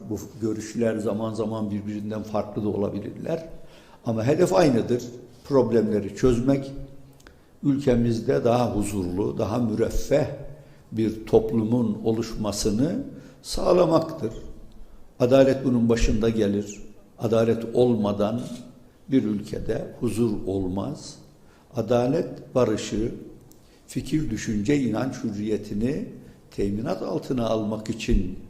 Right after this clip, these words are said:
özellikle gereklidir. Ama bu da yetmez. Ekonomik yönden de,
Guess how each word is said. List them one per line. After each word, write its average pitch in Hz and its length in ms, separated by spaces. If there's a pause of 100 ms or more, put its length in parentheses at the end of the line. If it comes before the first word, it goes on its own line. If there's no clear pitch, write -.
(260)
özellikle 113 680
gereklidir. 101 920 (720)
Ama 113 260
bu 127 80
da 117 80
yetmez. 131 720
Ekonomik 120 580
yönden 101 480
de, - 180